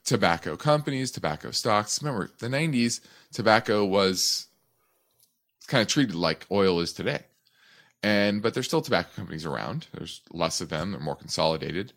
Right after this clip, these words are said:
And there's more taxes on them. But they're still around. And so will big oil be similar to that, uh, a couple decades from now? And then lastly, Wall Street's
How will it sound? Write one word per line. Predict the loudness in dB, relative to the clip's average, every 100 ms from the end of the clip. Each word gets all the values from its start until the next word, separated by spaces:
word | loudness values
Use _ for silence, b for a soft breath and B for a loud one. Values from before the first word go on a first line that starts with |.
| B B B B B -4
And | 2 4 4 2 2
there's | 0
more | -2 -2
taxes | -2 -4 -4 -6 -4 -6 -8 b b b
on | 0 2
them. | 0 -4 -6 -12 b b b b
But | 0 0
they're | 2
still | 4 4
around. | 4 0 -6 -14 _ _
And | -4 2
so | 4 6 4
will | 6 6 6 0 _ -2
big | 0
oil | 2 2 2 -2 -8 _ _ _ _ _ _ _ _ _ _ -2
be | 2
similar | 2 4 0 -2 _ -8
to | -4
that, | -4 -8 _ _ -12
uh, | -8 -6 -6 -8 -12 -20 _
a | -6
couple | -4 -2
decades | -4 -4 -8
from | -8
now? | -12 -14 _ _ -20 B B B B
And | 0
then | 2
lastly, | 4 6 6 4 4 2 -2 -6 _ _ _ _ _ _ _ _ _ _ _ _ -2
Wall | 2 4
Street's | 4 0 2 4 4